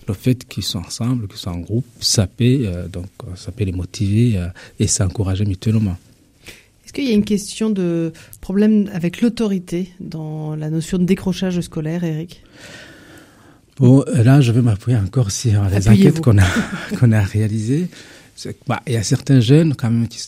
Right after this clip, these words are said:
Speaker 1: qui étaient en difficulté, qui nous disaient, en fait, à l'école aussi, on vient, mais, voilà, il y a l'autorité, on nous, on nous oblige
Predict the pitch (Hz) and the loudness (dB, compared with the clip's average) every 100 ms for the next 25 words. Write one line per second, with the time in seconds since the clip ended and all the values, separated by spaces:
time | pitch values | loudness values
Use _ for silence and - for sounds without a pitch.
0 | - 110 - 107 92 113 104 107 143 135 | -10 -8 -4 -6 -4 -6 -6 -2 -2 0
1 | 117 107 110 131 - 123 - 123 117 110 | -2 -2 -2 -2 0 -4 -4 -4 -2 0
2 | 135 120 - 143 139 156 120 92 - 92 | 2 2 0 0 0 0 -2 -6 -10 -12
3 | 98 131 120 110 117 131 147 147 127 104 | -12 -2 -2 0 4 6 6 4 2 -2
4 | 104 120 101 98 104 - 127 120 - 139 | -6 -4 -4 -6 -8 -4 -2 -2 2 2
5 | 135 113 107 104 - - - - 104 104 | 4 2 0 -4 -6 -20 -10 -4 -2 2
6 | 113 123 123 | 4 6 4